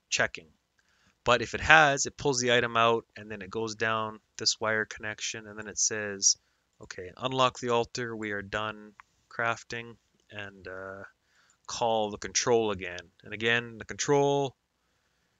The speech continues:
will check the blood level, and if the blood level's good, it'll call the inventory program, and it does a complete loop. What's interesting, though, is if we're crafting an item, and let's say we run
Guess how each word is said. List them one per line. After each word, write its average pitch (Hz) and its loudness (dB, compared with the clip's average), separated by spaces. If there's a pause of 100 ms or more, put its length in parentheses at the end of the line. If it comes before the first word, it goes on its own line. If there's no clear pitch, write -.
(420)
will 101 -2 (880)
check - 4
the 123 -4
blood 131 4
level, 127 4
and 113 -10
if - -16
the 104 -10
blood 123 4
level's 120 0
good, 123 2
it'll 101 -2
call 120 2
the 117 0
inventory 117 -2
program, 113 0
and 101 -10
it 95 -10
does 107 -2
a 104 -4
complete 107 -8
loop. 98 -8 (640)
What's 120 -2
interesting, 180 0
though, 104 2 (960)
is 117 -2
if 110 -8
we're 185 -2
crafting 175 0
an 110 -8
item, 107 0
and 113 -10
let's 135 0
say 151 0
we 117 -4
run 110 -4